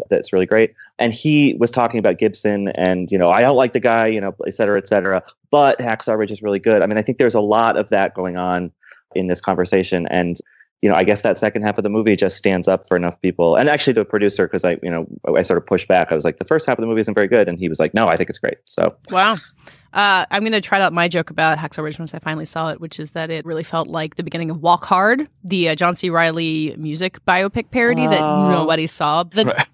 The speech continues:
Speaker 3: the
Speaker 2: But
Speaker 3: Dewey Cox story?
Speaker 2: Oh, yeah. It's, it, as I
Speaker 4: Nobody
Speaker 2: said, it's,
Speaker 4: saw
Speaker 2: it's
Speaker 4: it. I've seen it three times.
Speaker 2: Okay, so then you'll know what I
Speaker 3: <laughs>
Speaker 2: mean when I say the beginning is very wrong kid died.
Speaker 4: <laughs> Right, yes, yes.
Speaker 1: Um, can we, can we go back for a second to the best song category? Because I was just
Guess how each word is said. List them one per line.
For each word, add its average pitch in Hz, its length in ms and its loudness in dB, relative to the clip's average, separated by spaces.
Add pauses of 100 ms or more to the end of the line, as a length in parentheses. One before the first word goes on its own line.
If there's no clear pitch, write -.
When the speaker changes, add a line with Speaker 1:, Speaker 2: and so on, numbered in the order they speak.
(100)
Speaker 3:
the 214 200 2
Speaker 2:
But 196 80 -6
Speaker 3:
Dewey 220 240 2
Cox 208 460 -2
story? 262 420 -4
Speaker 2:
Oh, 233 220 4
yeah. 226 420 2
It's, 214 240 -6
it, 214 400 -4
as 214 160 0
I 214 120 0
Speaker 4:
Nobody 180 300 0
Speaker 2:
said, - 40 -6
it's, - 100 -10
Speaker 4:
saw 175 200 2
Speaker 2:
it's 214 80 2
Speaker 4:
it. 214 120 -10
I've 170 180 -8
seen 160 200 -18
it 147 100 -10 (400)
three 185 180 -16
times. 127 300 -12
Speaker 2:
Okay, 311 260 2
so 370 160 0
then 262 140 2
you'll 262 140 4
know 254 120 4
what 247 120 4
I 247 40 4
Speaker 3:
<laughs> 254 120 -2
Speaker 2:
mean 269 100 0
when 196 80 -2
I 180 60 -2
say 190 160 -6
the 190 100 -4
beginning 185 320 -6
is 175 80 -8
very 175 240 -4
wrong 170 260 -4
kid 160 300 -8
died. 139 440 -8 (120)
Speaker 4:
<laughs> - 300 -10
Right, - 400 -2
yes, - 280 -2
yes. - 380 0 (640)
Speaker 1:
Um, 143 220 4 (120)
can 196 180 2
we, 247 120 2 (140)
can 190 140 2
we 240 100 2
go 294 160 -2
back 156 340 2
for - 180 2
a 160 60 4
second 156 440 0
to 143 120 0
the 127 80 -4
best 120 260 2
song 113 200 2
category? 120 320 2
Because 110 240 -4
I 104 80 0
was 107 140 -2
just - 200 -2